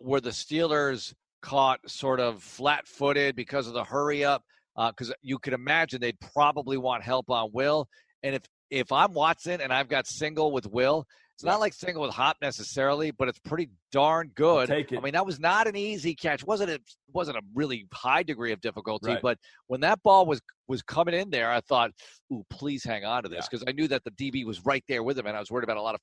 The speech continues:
Speaker 1: physical
Speaker 2: Yeah.
Speaker 1: contact and maybe the ball coming loose.
Speaker 2: But he made the catch and lived to see another day. So hopefully, Mark, we see a little bit more of that up-tempo. Mark, appreciate it. Thank you very much.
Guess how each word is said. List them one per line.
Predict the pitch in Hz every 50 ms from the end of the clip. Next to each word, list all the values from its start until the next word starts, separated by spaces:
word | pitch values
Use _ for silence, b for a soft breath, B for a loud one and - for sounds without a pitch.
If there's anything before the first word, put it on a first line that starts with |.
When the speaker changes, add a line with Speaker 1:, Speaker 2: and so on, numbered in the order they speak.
| -
Speaker 1:
physical | - 123 110 110 113 104 -
Speaker 2:
Yeah. | - 123
Speaker 1:
contact | 113 113 95 120 117 110 - -
and | 107 110
maybe | 110 101
the | 101 98 -
ball | 117 120 127 131
coming | - - 104 95 87
loose. | 87 90 85 78 - - - _ _ _ _ _ _ _ _ _ _
Speaker 2:
But | - 196 208 - - - _ -
he | -
made | 151 196 220 190
the | 127
catch | - - 226 233 247 240 - - - _ _ _ _ _ _ _ _ _ _ _ _ _ -
and | - 76
lived | 85 117 120 -
to | -
see | - 139
another | 135 143 147 147
day. | 143 190 180 131
So | - -
hopefully, | 117 165 185 - - 147 147 143
Mark, | 139 139 139 135 135 -
we | 135 135
see | - - 147
a | 139
little | 127 127 135
bit | 131 131 117
more | 123 131 127
of | 123
that | 120 113
up-tempo. | 113 110 - - 127 120 113 - 120
Mark, | - 175 196 202 196 202
appreciate | - 208 226 - - 214 196
it. | 180 - -
Thank | 190 190 - -
you | 165
very | 165 180 180 180
much. | 185 190 185 165 - - -